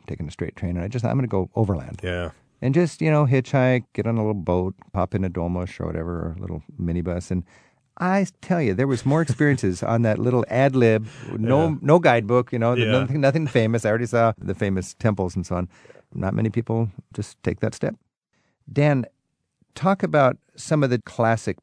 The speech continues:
Speaker 1: sacred places around the world that you might want to travel to. Hot springs, sacred mountains, pyramids, and so on.
Speaker 2: Oh, wow. Well, you know, th-, obviously there's the go-to places. Angkor Wat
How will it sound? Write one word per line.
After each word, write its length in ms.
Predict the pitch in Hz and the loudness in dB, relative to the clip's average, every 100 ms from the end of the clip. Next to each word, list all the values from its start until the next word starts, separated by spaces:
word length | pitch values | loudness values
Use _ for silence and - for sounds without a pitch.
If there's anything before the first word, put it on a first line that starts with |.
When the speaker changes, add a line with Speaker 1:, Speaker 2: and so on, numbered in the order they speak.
| - | -16
Speaker 1:
sacred 480 | - - 147 120 82 | -12 0 0 0 -4
places 380 | 113 95 87 85 | -2 -2 -4 -2
around 200 | 90 87 | -2 -2
the 80 | 82 | -2
world 200 | 92 82 | -4 -4
that 100 | 92 | -4
you 80 | 92 | -2
might 200 | 90 - | -4 -4
want 180 | 90 | -6
to 40 | 80 | -6
travel 300 | - 80 76 | -4 -6 -6
to. 160 | - 82 | -12 -4
Hot 200 | 101 92 | -4 -4
springs, 460 | - 92 92 90 | -4 -2 -2 -4
sacred 300 | 92 87 92 | -4 -4 -4
mountains, 560 | 82 82 82 80 82 - | -4 -4 -6 -6 -6 -10
pyramids, 500 | - 82 80 80 - | -8 -6 -6 -10 -14
and 100 | 78 | -12
so 80 | 76 | -12
on. 140 | 82 _ - | -14 _ -16
Speaker 2:
Oh, 220 | 95 87 | -12 -10
wow. 300 | 80 87 85 | -8 -6 -6
Well, 140 | 90 98 | -4 -4
you 120 | 110 | 0
know, 120 | 110 | 0
th-, 120 | 117 | -2
obviously 360 | 113 113 107 107 | 0 0 0 -2
there's 260 | 92 90 87 | -4 -4 -6
the 100 | 90 | -6
go-to 360 | 92 82 104 | -4 -4 -8
places. 460 | 85 90 76 85 - _ _ _ _ - | -8 -8 -8 -10 -12 _ _ _ _ -10
Angkor 260 | 92 90 | -8 -6
Wat 300 | 82 85 90 | -4 -2 -2